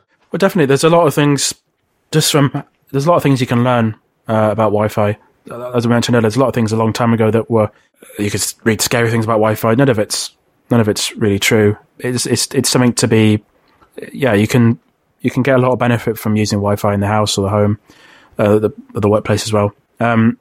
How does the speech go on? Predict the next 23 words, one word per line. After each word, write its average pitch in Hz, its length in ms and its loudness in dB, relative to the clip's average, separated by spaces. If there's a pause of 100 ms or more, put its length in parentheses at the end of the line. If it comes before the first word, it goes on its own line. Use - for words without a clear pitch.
(140)
it's - 80 -10
been 127 140 2
good 151 140 0
to, 120 180 0 (280)
good 135 120 0
to 113 60 -4
talk 123 220 0
to - 80 -2
you 101 60 0
both 110 180 2
about 107 340 -2 (680)
the 117 100 0
ins 117 100 2
and 120 80 2
outs 120 220 -2
of 107 80 -4
technical, 117 480 -2 (200)
the - 60 -4
technical 123 300 0
reason, 117 300 2
uh, 107 100 2
t-, - 160 -2 (160)
technical, 120 400 0